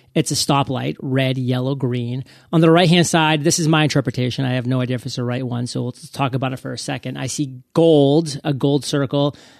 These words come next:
I see a circle of some form of U S currency, maybe a hundred dollar bill, I think, actually. And then what I think looks like eighteen thirty in white with a blue background. What are those things?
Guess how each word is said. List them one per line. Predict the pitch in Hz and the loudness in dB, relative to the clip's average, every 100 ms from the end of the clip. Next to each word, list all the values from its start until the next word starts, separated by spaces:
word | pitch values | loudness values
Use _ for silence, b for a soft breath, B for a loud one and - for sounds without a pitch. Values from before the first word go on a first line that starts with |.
| b | b
I | - 143 | 0 0
see | - 151 143 143 - | 2 4 4 4 0
a | 135 | -4
circle | - 170 151 151 | 0 0 2 0
of | 156 139 131 | 0 0 0
some | 127 - 139 | -2 0 0
form | 131 - 143 135 | 0 -2 -2 0
of | 135 120 | 0 0
U | 131 139 | 4 4
S | 139 - | 4 -2
currency, | - 139 131 120 131 | -4 -2 -2 -2 -2
maybe | 127 127 127 | 0 0 -2
a | |
hundred | 120 127 | -2 -2
dollar | 123 123 | -2 -2
bill, | 117 123 | -2 -2
I | 120 | -4
think, | 123 120 | -6 -6
actually. | 120 117 131 131 | -8 -8 -6 -4
And | 160 147 | 0 2
then | 156 156 135 B B B | 4 4 2 B B B
what | 156 | 2
I | 147 | 2
think | - 240 220 | 4 4 6
looks | 175 - | 2 2
like | 156 143 - | 4 4 2
eighteen | 170 170 - 160 139 | -2 0 0 2 2
thirty | - - 165 147 131 131 | 2 2 4 6 4 0
in | - 135 127 131 120 | 0 0 0 0 -2
white | 127 135 139 - | 0 0 -2 -4
with | 143 131 | -4 -2
a | |
blue | 120 131 131 | -2 0 0
background. | 120 127 - 117 117 | 0 -4 -6 -8 -6
What | 135 135 | -4 -2
are | 131 | -2
those | 123 135 | -4 -8
things? | - 139 - | -12 -12 -16